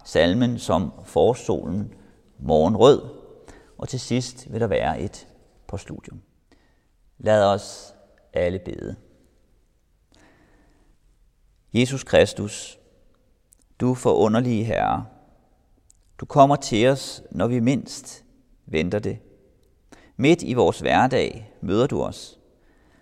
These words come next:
og kalder os tilbage til den vej, du har sat os på. Selv når vi har svigtet, er du der og holder os fast. Aldrig kan vi takke dig nok for din trofasthed.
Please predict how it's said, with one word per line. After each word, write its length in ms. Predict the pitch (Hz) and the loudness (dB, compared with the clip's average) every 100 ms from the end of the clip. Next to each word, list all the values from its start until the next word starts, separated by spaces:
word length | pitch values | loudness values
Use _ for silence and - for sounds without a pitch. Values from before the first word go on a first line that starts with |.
| _ | _
og 80 | - | 0
kalder 240 | 143 120 | 4 6
os 180 | 117 - | 6 2
tilbage 500 | 110 - 82 95 143 | -8 2 4 4 2
til 160 | - | 0
den 220 | 147 135 98 | -2 0 2
vej, 340 | 65 90 135 123 - | 4 4 0 -6 -6
du 60 | |
har 100 | 123 | -6
sat 240 | 113 87 - | -2 -2 -2
os 140 | 117 | -6
på. 300 | - 78 117 _ _ _ _ _ _ _ _ _ | -6 -6 -6 _ _ _ _ _ _ _ _ _
Selv 360 | - 170 139 - - - - _ | 4 4 4 -4 -20 -20 -20 _
når 80 | 107 | -4
vi 120 | 113 | 0
har 120 | 151 | 0
svigtet, 640 | 139 - 90 - - 131 123 - _ _ _ | -2 0 0 0 -4 -6 -6 -16 _ _ _
er 200 | - - | -2 2
du 80 | 117 | 2
der 220 | 135 85 104 - - _ _ | 2 -2 -4 -14 -20 _ _
og 80 | 117 | -4
holder 200 | 123 113 | 2 2
os 140 | 113 | 0
fast. 480 | 120 107 - - - _ _ _ _ _ - - _ | -4 -6 -6 -18 -20 _ _ _ _ _ -20 -20 _
Aldrig 500 | - 113 151 165 139 - - - - | 6 6 8 4 4 -2 -20 -20 -10
kan 140 | - 120 | 0 0
vi 60 | |
takke 460 | 120 - 117 110 156 | 0 2 6 6 4
dig 220 | 131 87 | 2 2
nok 280 | 92 107 - | 4 2 2
for 100 | - | -8
din 200 | - 123 | -4 -6
trofasthed. 680 | - 120 151 143 - - | 0 0 0 -6 -6 -10